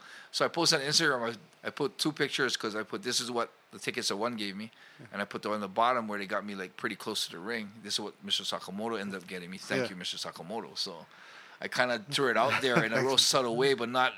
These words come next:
Speaker 1: conf-, not, uh, emphasizing what, what the hell won. You know,
Speaker 2: Yeah.
Speaker 1: it's more like, "Thank you, Mister Sakamoto," but people went off on it in Instagram.
Speaker 2: Yeah, and like I said, I think,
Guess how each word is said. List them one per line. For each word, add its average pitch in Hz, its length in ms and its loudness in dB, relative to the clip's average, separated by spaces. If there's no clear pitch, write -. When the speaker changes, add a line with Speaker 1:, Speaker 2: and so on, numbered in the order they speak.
Speaker 1:
conf-, 120 420 0
not, 123 300 0
uh, 110 160 -4
emphasizing 113 680 0
what, - 220 0
what 104 220 -4
the 95 120 -6
hell 101 240 2
won. 101 360 0
You 113 100 4
know, 151 80 8
Speaker 2:
Yeah. 131 60 6
Speaker 1:
it's 95 140 0
more 107 220 0
like, 98 160 -4
"Thank 98 240 -2
you, 98 60 -8
Mister 95 200 0
Sakamoto," 95 580 -4
but 92 220 -10
people - 280 -14
went 95 160 -14
off 92 260 -12
on 92 120 -8
it 85 120 -14
in 95 120 -12
Instagram. 87 340 -8
Speaker 2:
Yeah, 180 200 6
and 190 160 4
like 196 160 6
I 185 60 6
said, 143 180 6
I 123 80 2
think, - 420 -2